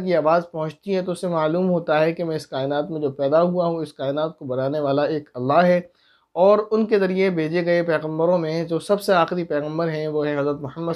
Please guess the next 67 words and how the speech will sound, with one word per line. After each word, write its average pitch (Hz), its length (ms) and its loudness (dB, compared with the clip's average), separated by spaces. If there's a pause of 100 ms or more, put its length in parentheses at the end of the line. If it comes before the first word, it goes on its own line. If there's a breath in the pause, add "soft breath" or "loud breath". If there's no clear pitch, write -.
صلی 147 100 -6
اللہ 143 400 0
علیہ 143 360 0
وسلم۔ 139 460 -4
تو 175 100 -4
اس 170 120 -8
کے 180 100 -6
دل 170 260 2
میں 196 120 0
یہ 180 60 0
بات 151 360 -4
بیٹھال 156 680 -2
دی 147 120 0
جاتی 135 380 -2
ہے، 139 60 -2
اس 135 100 -8
کے - 80 -16
دل 170 140 -4
میں 170 120 -2
یہ 143 60 -2
بات 131 220 -2
بیٹھ 143 220 0
جاتی 123 340 -6
ہے۔ - 220 -14 (400 soft breath)
ایک 196 260 4
تو 220 80 2
یہ 214 140 4
کہ 220 120 -4
ایمانیات 180 800 2
کا 202 80 2
اقرار 170 340 2
اس 165 120 -4
کے 175 120 -6
ذریعے 160 240 0
سے 165 100 -6
ہو 151 80 0
جاتا 143 280 0
ہے 160 40 0
کہ 175 100 -6
اس 165 120 -4
کے 160 120 -8
دل 160 140 -2
میں 165 120 0
ایمانیات 151 720 0
کو 165 100 -8
بٹھایا 139 340 0
جاتا 127 300 -2
ہے، 131 80 -2
جس 127 140 -10
کا 160 100 -8
تعلق 151 400 -2
ایمان 156 380 0
سے 165 120 -4
ہے، 175 60 2
یعنی 156 220 0
اللہ 135 160 0 (180)
کی 143 60 -10
توحید 156 460 -4
اور 165 60 -2
نبی 143 220 -4
پاک 143 300 -4
صلی 139 160 -10
اللہ 131 420 -2
علیہ 123 240 -4
وسلم 123 340 -8
کی 139 120 -8
رسالت۔ 110 440 -8